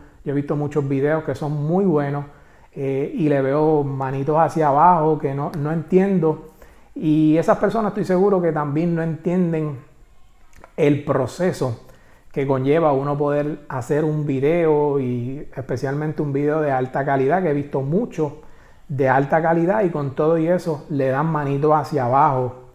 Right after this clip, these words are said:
De verdad que, que no lo entiendo. Ejemplo, yo para hacerte este video,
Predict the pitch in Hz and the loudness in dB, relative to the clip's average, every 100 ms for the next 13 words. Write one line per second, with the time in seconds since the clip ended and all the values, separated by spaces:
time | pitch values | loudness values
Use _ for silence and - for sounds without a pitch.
0 | - 135 131 131 143 151 147 - - 147 | -6 -2 0 0 -2 0 -2 -4 -6 -4
1 | 139 143 151 143 180 190 151 147 - - | -2 -2 -2 -2 0 0 -2 -4 -18 -20
2 | - 131 156 - 165 151 175 170 156 139 | -10 -6 -4 0 0 2 2 2 4 4
3 | 131 123 143 139 151 - 151 147 160 185 | 2 0 -4 -2 -4 0 0 2 2 2
4 | 165 131 | 2 -2